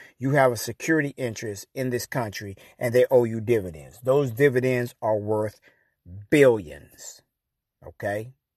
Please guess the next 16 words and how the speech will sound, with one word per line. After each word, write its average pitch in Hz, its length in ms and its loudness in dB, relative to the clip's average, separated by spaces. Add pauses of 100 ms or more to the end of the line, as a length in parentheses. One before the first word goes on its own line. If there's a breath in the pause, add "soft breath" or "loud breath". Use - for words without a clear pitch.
(140)
on 117 160 -6
a 98 80 -8
monthly 104 540 -2
basis, - 680 -10 (760)
okay? 104 440 -6 (920)
So 117 200 2
we're 131 240 2
talking 127 420 2
numbers 120 320 -2
you 131 60 -10
can't 131 260 -2
even 104 540 -4 (640)
count 127 400 -4
or 113 140 2
pronounce, - 760 -4 (540)
right? 120 340 4